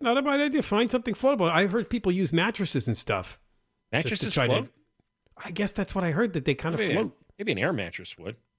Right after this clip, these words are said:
Speaker 1: I guess if the water's not too deep, it can float a bit.
Speaker 2: Yeah. Well, they,
Speaker 1: Now,
Speaker 2: you
Speaker 1: they're
Speaker 2: know what?
Speaker 1: throwing out numbers here, but, you know, insured losses could reach up to forty billion dollars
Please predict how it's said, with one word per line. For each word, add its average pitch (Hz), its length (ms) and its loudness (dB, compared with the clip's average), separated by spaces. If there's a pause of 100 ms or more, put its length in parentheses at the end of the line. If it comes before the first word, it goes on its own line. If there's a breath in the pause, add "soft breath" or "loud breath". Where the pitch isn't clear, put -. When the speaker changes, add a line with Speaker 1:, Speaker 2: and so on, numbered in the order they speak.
(220)
Speaker 1:
I 135 60 -6
guess 220 180 -4
if 233 100 0
the 156 80 4
water's 156 380 2
not 135 220 -2
too 180 120 2
deep, 160 300 0
it 127 80 -2
can - 120 -4
float 156 280 -2
a 98 40 -6
bit. 135 360 -4 (120)
Speaker 2:
Yeah. 92 240 -2 (680)
Well, 151 180 6
they, 160 120 0
Speaker 1:
Now, 196 40 6
Speaker 2:
you 202 60 4
Speaker 1:
they're 277 80 8
Speaker 2:
know - 60 4
what? 185 80 4
Speaker 1:
throwing 262 240 6
out 202 220 2
numbers 196 420 2
here, 220 280 4
but, 165 340 0
you 170 160 -8
know, 135 200 -2
insured 156 500 2
losses 175 440 0
could 123 140 -2
reach 160 240 0
up 175 120 0
to 180 80 -2
forty 214 500 2
billion 185 640 4
dollars 143 640 -2